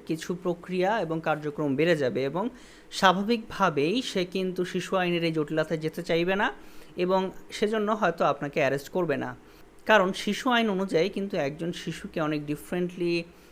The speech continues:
অ্যারেস্ট করতে হয় এবং থানায় নিয়ে যাওয়া যায় না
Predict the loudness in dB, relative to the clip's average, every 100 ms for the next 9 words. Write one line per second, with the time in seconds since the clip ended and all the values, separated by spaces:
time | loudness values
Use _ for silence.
0 | -16 -2 2 2 0 -6 -6 -2 0 2
1 | 2 2 -4 -4 0 0 2 4 6 4
2 | 2 2 6 6 6 4 2 0 -2